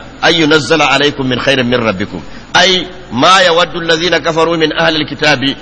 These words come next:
Kafiran ahli alkitabi da mushrikai ai ba so suke ku samu alkhairi ba, ba sa son a sauka muku da alkhairi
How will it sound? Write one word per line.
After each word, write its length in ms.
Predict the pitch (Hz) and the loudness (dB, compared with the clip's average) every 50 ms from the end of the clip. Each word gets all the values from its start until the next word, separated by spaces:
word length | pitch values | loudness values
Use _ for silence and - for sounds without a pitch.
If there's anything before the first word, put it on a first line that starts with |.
| - - - - - - - - - | -14 -18 -20 -20 -20 -20 -20 -18 -6
Kafiran 560 | - 156 160 165 165 160 170 170 185 208 214 - | 0 2 2 2 2 2 2 2 2 2 2 2
ahli 220 | 202 220 214 214 202 | 2 2 4 4 2
alkitabi 520 | 170 147 160 151 - 170 165 165 131 117 98 - - - - - - | 0 -2 -4 -4 0 2 2 2 2 -2 -10 -14 -16 -16 -18 -6 -2
da 100 | 151 175 | -2 -2
mushrikai 600 | 175 170 - 170 160 160 156 170 175 180 180 - - - - - | 0 -2 -2 0 -2 -2 0 0 0 0 0 -2 -8 -16 -10 -2
ai 140 | - 208 247 | 0 0 2
ba 160 | 214 196 156 | 4 2 2
so 160 | 135 - 170 151 | 2 0 -4 -4
suke 240 | - - - 131 | -6 -6 -8 -6
ku 80 | 110 120 | -6 -4
samu 240 | 110 117 110 113 127 | -2 0 0 0 0
alkhairi 420 | - 120 104 - 113 113 110 101 92 | -2 -2 -4 -2 -2 -2 -2 -2 -2
ba, 80 | 98 98 | -4 0
ba 220 | 120 185 220 226 | 2 2 2 2
sa 160 | 220 208 165 147 | 2 0 -4 -4
son 140 | 175 170 160 | -4 -6 -6
a 60 | 135 | -6
sauka 300 | 131 - 147 156 147 147 151 | -4 -2 -2 -2 0 0 -2
muku 240 | 156 156 151 - 127 | -2 -2 -2 -2 -2
da 80 | 127 107 | 0 0
alkhairi 460 | 113 113 110 - 131 123 117 95 - | 0 -2 -2 -2 0 0 0 0 -2